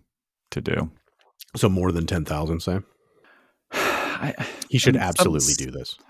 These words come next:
Speaker 1: some of the specifics matter. Like, a lot of these women might be embarrassed, although maybe they wouldn't. I, I'm not even sure.
Speaker 2: Could be anonymous.
Speaker 1: Like, I wonder what it's like for, y-, you know, I don't know, Cristiano Ronaldo or something when he goes,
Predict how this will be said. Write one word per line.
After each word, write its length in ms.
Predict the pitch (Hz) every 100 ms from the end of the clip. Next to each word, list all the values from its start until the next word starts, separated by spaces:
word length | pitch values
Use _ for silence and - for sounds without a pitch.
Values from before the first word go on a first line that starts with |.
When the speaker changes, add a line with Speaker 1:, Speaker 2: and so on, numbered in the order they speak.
| -
Speaker 1:
some 260 | - 139
of 100 | 139
the 80 | 127
specifics 600 | - - - 85 80 -
matter. 440 | 76 73 78 76 78 -
Like, 340 | - - - - - - - _ 85
a 60 |
lot 120 | 95 101
of 120 | 92
these 120 | -
women 180 | 85 80
might 260 | 80 82 -
be 120 | 80
embarrassed, 640 | 78 78 78 82 95 -
although 160 | 95 95
maybe 280 | 113 123 131
they 140 | 90
wouldn't. 460 | - 82 87 85 87
I, 120 | 85 85
I'm 140 | 90
not 200 | 117 90
even 180 | - 76
sure. 400 | - - - 85 _ _ _ _ -
Speaker 2:
Could 100 | -
be 60 | 135
anonymous. 560 | 82 71 69 82 - - _ _ -
Speaker 1:
Like, 140 | 143
I 20 | 165
wonder 220 | 196 247
what 160 | 269 302
it's 160 | -
like 240 | 127 117 -
for, 600 | - 95 90 85 82 - _
y-, 80 | - - -
you 200 | 95 101
know, 200 | 92 85 - _ 95 _ _ _ _ _ _ _ _ _ _ _ _ -
I 80 | 95
don't 120 | 82
know, 140 | - -
Cristiano 500 | - - - 92 85
Ronaldo 500 | 87 85 82 85 85
or 120 | 87
something 460 | 90 - - 87 90 -
when 140 | 90
he 120 | 82
goes, 460 | 87 87 85 - -